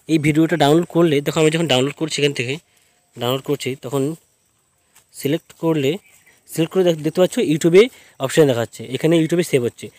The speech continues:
কিন্তু এই ভিডিওটা যে সেভ হচ্ছে এখানে কিন্তু save হয়ে থাকবে, but এই ভিডিওটা কিন্তু তুমি অফলাইনে just YouTube-এই দেখতে পারবে, তোমার ফ্রেন্ডের সাথে কারোর সাথে share করতে পারবে না, কিংবা তুমি গ্যালারিতে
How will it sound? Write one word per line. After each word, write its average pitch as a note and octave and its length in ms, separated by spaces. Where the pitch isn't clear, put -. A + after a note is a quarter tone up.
কিন্তু D#3+ 160
এই G3 80
ভিডিওটা F3+ 280
যে G3 80
সেভ E3 240
হচ্ছে F3+ 260
এখানে D#3+ 200
কিন্তু G3 180
save E3 220
হয়ে F3+ 180
থাকবে, C#3 200
but F#3+ 160
এই E3 140
ভিডিওটা D#3+ 280
কিন্তু G3 260
তুমি G#3+ 200
অফলাইনে E3 380
just F#3 200
YouTube-এই F#3+ 380
দেখতে D3 220
পারবে, G3+ 240
তোমার D#3 140
ফ্রেন্ডের D3 300
সাথে E3+ 160
কারোর D3+ 160
সাথে E3 140
share C3+ 200
করতে C#3+ 260
পারবে D3 260
না, C#4+ 100
কিংবা C3 300
তুমি F3 280
গ্যালারিতে B2 400